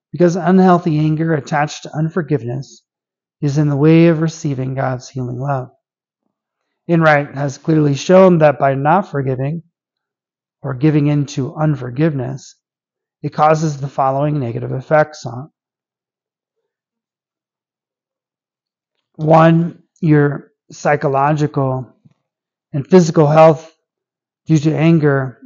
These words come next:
that builds up. For example, h-, high blood pressure, heart disease,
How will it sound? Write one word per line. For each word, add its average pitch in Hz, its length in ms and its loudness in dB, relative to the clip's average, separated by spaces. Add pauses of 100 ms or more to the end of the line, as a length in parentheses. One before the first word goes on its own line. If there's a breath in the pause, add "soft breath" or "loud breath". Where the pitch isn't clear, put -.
that 135 240 -12
builds 147 340 0
up. 151 280 -2 (1080)
For 139 100 -8
example, 135 380 -2
h-, 120 80 -4
high - 640 -2 (480)
blood 143 320 -2
pressure, 143 420 -4
heart 135 340 -6
disease, 135 640 -6